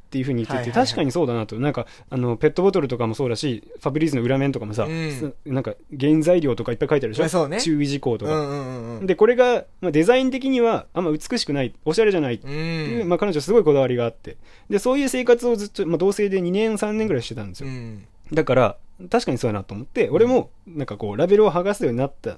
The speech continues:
Speaker 2: うんうんうん。
Speaker 1: だから、その字がね、どっかに書いてあるのが嫌なのよ。
Speaker 2: うん。まあ、なんか、ごちゃごちゃっとするのかな。
Speaker 1: そうそうそう。
Speaker 2: うん、気分的には。
Speaker 1: で、全部剥がしていったのね。
Speaker 2: うん。うんうん。
Speaker 1: で、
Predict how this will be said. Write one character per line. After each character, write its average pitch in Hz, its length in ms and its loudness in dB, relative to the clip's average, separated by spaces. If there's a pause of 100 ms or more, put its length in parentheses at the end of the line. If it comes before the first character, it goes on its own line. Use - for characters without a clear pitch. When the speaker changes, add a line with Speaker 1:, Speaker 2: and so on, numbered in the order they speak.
Speaker 2:
う - 20 -14
ん - 0 -
う 127 40 -14
ん 110 540 -14 (520)
う 196 40 -8
ん。 - 20 -6
Speaker 1:
だ 208 60 2
か 175 80 0
ら、 147 220 0 (120)
そ - 140 -6
の 123 220 -4
字 240 160 2
が 127 160 2
ね、 120 180 -8 (360)
ど 180 80 -2
っ - 40 -10
か 151 80 0
に 123 120 -2
書 190 60 0
い 180 60 -2
て 156 60 0
あ 120 40 0
る 110 60 -2
の 107 60 -4
が 107 60 -4
嫌 127 160 -2
な 127 100 -4
の - 60 -14
よ。 - 80 -14 (180)
Speaker 2:
う 139 80 -14
ん。 131 560 -10
ま 135 140 -6
あ、 117 40 -8
な 131 100 -8
ん 123 40 -12
か、 120 160 -12
ご 127 120 -10
ち 143 40 -8
ゃ 156 40 -4
ご 156 60 -4
ち 175 60 -6
ゃ 170 40 -2
っ - 40 -10
と - 120 -14
す 170 120 -6
る 185 160 -6
の 185 140 -10
か 131 140 -10
な。 160 140 -8
Speaker 1:
そ 127 140 2
う 127 40 2
そ 117 100 2
う 110 40 0
そ 117 80 0
う。 - 20 2
Speaker 2:
う - 20 -2
ん、 101 40 -8
気 135 100 -12
分 127 180 -14
的 123 140 -14
に 127 60 -10
は。 175 100 2
Speaker 1:
で、 135 40 -4
全 294 180 4
部 202 60 4
剥 120 160 0
が 127 140 0
し - 100 -12
て 147 160 -2
い 120 260 -4
っ - 20 -8
た 123 100 0
の 98 120 -8
ね。 131 160 -4
Speaker 2:
う - 40 -12
ん。 - 20 -10
う 120 40 -10
ん 104 80 -12 (380)
う 175 40 -10
ん。 - 20 -8
Speaker 1:
で、 175 300 4